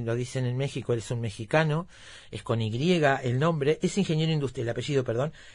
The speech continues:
es ingeniero industrial por la Universidad Nacional Autónoma de México, narrador, periodista, crítico cultural, y ha publicado diversas novelas y ensayos, entre ellos los libros Pornografía, Obsesión Sexual y Tecnología, Pornocultura, el espectro de la violencia sexualizada en los medios. Su obra ha sido incluida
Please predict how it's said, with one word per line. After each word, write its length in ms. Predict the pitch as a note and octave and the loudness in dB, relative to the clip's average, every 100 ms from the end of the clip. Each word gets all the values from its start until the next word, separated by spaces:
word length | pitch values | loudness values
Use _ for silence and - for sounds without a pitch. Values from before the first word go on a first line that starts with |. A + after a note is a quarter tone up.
| - | -6
es 160 | - F3+ | -2 2
ingeniero 400 | G3+ F3 D#3+ E3+ | 2 4 2 2
industrial 340 | D3+ C3 D#3+ | 0 2 2
por 80 | D#3+ | 4
la 80 | C#3 | 2
Universidad 400 | C3 B2 - C#3+ | 2 0 0 0
Nacional 340 | D3 C#3 C3+ C#3 | 0 -2 0 0
Autónoma 420 | C3 C#3+ C#3+ C3 | 0 -2 0 -2
de 80 | B2+ | 0
México, 500 | E3+ F#3+ F#3 D#3+ C#3+ | 0 0 -4 -4 -2
narrador, 560 | B2 A#2 A#2 D3+ F3+ | 0 2 4 6 4
periodista, 600 | D#3+ B2+ B2+ D#3+ - B2+ | 4 0 0 -2 -2 -2
crítico 380 | C#3 D3 C#3+ B2 | -2 -6 -6 -6
cultural, 480 | C3 C3 D#3+ F3+ G3 - - - - - - - | -6 -2 2 2 0 -6 -20 -20 -20 -20 -20 -2
y 80 | G#3 | 2
ha 60 | A#3 | 2
publicado 480 | A#3+ A3 G3 G#3+ G3+ | 0 -2 2 4 4
diversas 440 | E3 F#3+ F3 D#3+ | 4 2 2 -2
novelas 420 | C#3 C3+ C#3 C#3 C3 | 0 2 2 0 -4
y 40 | |
ensayos, 540 | C3 D#3+ E3+ G#3 G3+ - | -2 0 2 0 -4 -6
entre 300 | C3+ C3 C#3 | -4 0 2
ellos 240 | F3+ F#3+ F3 | 2 2 0
los 120 | C#3 | 0
libros 280 | D3 D3 C3 | -2 -4 -2
Pornografía, 920 | C#3+ C3+ C3 B2+ B2 F3 F3 F#3+ A3 - - - | 0 2 2 0 -2 0 2 0 -2 -18 -8 -4
Obsesión 580 | B2 - A2+ C#3 C#3+ | -2 -4 -4 -2 -2
Sexual 540 | C3 C3 - D#3+ D#3 C#3 | -2 -6 -2 2 4 2
y 60 | |
Tecnología, 760 | B2+ A#2+ B2 A#2+ - F#3 F#3+ A3 - - - - - - - | -2 -4 -4 -6 -4 -2 0 -2 -12 -20 -20 -20 -20 -16 6
Pornocultura, 760 | F3 E3 D#3 D3+ D3 A#3+ A3+ C3+ | 8 8 4 2 0 2 4 4
el 60 | |
espectro 360 | A2 D#3 D3 D3+ | 2 0 2 2
de 80 | C3 | 4
la 100 | B2 | 2
violencia 340 | B2 C3+ C3+ | 2 -2 -6
sexualizada 560 | B2+ B2 B2 A#2 C#3+ C#3+ | -8 -2 -2 0 -2 0
en 80 | |
los 140 | C3+ C#3+ | 0 2
medios. 500 | G3+ F#3 E3 E3+ - | 4 4 2 0 -4
Su 200 | - F#3 | 0 4
obra 280 | G3 E3+ D#3 | 4 4 2
ha 140 | D3 | -2
sido 180 | - C#3 | -4 -4
incluida 400 | D3+ D3 D#3 | -2 -2 0